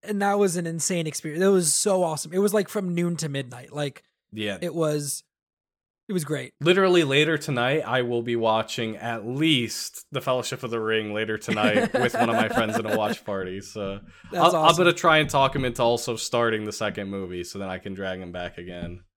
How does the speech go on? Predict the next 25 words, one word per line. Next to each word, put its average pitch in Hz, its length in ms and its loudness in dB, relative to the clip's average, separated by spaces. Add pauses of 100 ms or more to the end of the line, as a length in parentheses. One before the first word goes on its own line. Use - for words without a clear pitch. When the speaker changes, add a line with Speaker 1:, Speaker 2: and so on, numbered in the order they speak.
(520)
Speaker 2:
<laughs> - 0 - (640)
Speaker 1:
It's, - 240 -6 (120)
it's 233 200 -2
funny. 254 360 -2
I, 180 240 0
um, 170 400 0 (720)
I, 185 400 -2
I 185 140 0
watched 208 540 -6 (180)
these 180 280 -6
movies 170 560 -2
recently 220 840 -4
with 196 200 -4
my 160 160 -6
mother 151 360 -2
for 226 180 -6
the 214 80 -4
first 247 300 -2
time. 269 220 -4
She'd 175 200 -10
never 147 160 -6
seen 156 260 -6
them. 262 240 -4 (220)
Speaker 2:
Oh, 226 140 2
okay. 104 240 -6